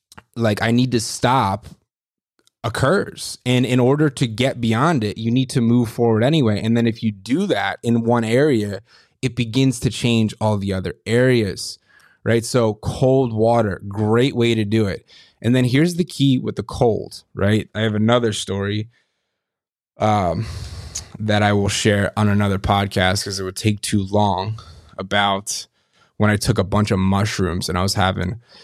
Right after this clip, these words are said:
uh, like, a crazy internal dialogue in a freezing cold shower with, like, a motivational Oprah Winfrey track playing in the background. Um, but what you have to do is you have to beat the cold. So it's like when you go in the cold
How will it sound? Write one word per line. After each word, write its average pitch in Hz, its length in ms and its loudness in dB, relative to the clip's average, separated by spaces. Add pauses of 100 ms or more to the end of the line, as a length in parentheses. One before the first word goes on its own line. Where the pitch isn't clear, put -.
(280)
uh, 85 520 0
like, - 200 -6
a - 80 -6
crazy 120 920 2
internal 101 480 0
dialogue 92 760 0 (100)
in 104 400 2 (500)
a - 60 -4
freezing 104 480 0
cold 95 360 -2
shower 95 640 0
with, 110 180 -4
like, 98 160 0
a 92 40 0
motivational 95 800 0
Oprah 101 340 -6
Winfrey 101 340 -8
track - 320 -4
playing 104 220 -4
in - 80 -6
the - 60 -14
background. - 640 -6 (500)
Um, 98 380 -6
but 110 140 -2
what 139 200 0
you 160 80 2
have 160 160 0
to 127 80 -6
do 131 260 2
is 113 180 2
you 117 100 -2
have 131 240 0
to 107 180 0 (280)
beat 139 320 -4
the 107 140 -8
cold. - 460 -8
So 120 180 0
it's 110 140 -2
like 113 220 -2
when 117 120 0
you 143 120 2
go 156 220 2
in 127 100 2
the 107 80 -2
cold 107 600 0